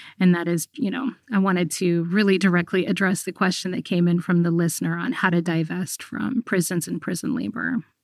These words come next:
I know there are some personal finance experts that listen to the show. I want to point out page twelve of the report, where there's information about this system of slave-based securities that was created in America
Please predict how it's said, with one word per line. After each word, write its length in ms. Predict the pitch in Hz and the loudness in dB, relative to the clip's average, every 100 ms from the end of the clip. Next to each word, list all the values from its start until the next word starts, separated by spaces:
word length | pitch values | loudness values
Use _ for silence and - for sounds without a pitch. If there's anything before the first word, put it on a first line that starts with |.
| _ _ _ | _ _ _
I 100 | 233 | 4
know 180 | 233 277 | 6 8
there 180 | 330 320 | 6 6
are 220 | 240 226 | 6 4
some 320 | - 214 196 | 4 2 2
personal 340 | 202 208 - 180 | 2 0 2 0
finance 500 | - 180 190 202 208 | 2 2 4 2 0
experts 480 | 196 - 196 185 - | -2 -2 -2 -2 -2
that 120 | - | -4
listen 260 | 190 - 190 | -4 -4 -4
to 80 | |
the 120 | 175 180 | -4 -2
show. 380 | - 185 190 - | 2 2 2 2
I 60 | |
want 180 | 208 254 | 6 6
to 60 | 359 | 6
point 260 | - 226 | 4 4
out 220 | 226 196 - | 4 2 2
page 340 | 214 185 - | 2 2 0
twelve 500 | - - 175 190 208 | -6 0 2 4 2
of 240 | - 202 | 0 -2
the 80 | 202 | 0
report, 640 | 202 196 - 196 196 202 - - - - - - | 0 0 2 4 6 4 -2 -20 -20 -20 -16 -2
where 280 | 196 190 185 | 2 4 4
there's 300 | 185 180 - | 4 2 4
information 600 | 226 277 285 226 233 - | 2 6 8 8 4 4
about 220 | 196 185 | 2 2
this 160 | 196 196 | 2 0
system 360 | 190 - 196 196 | 0 2 2 2
of 200 | 190 - | 0 -2
slave-based 1120 | - 185 185 208 226 202 185 190 180 - - | -2 2 4 6 4 2 -2 2 2 0 -6
securities 1000 | - - - - 185 208 226 233 240 - | -6 -6 -8 -2 2 4 6 6 6 2
that 160 | 190 | -2
was 140 | 214 - | -2 -4
created 460 | - 185 196 190 | 0 2 2 0
in 100 | 165 | 2
America 680 | 196 190 185 190 196 190 185 | 4 4 4 2 2 4 2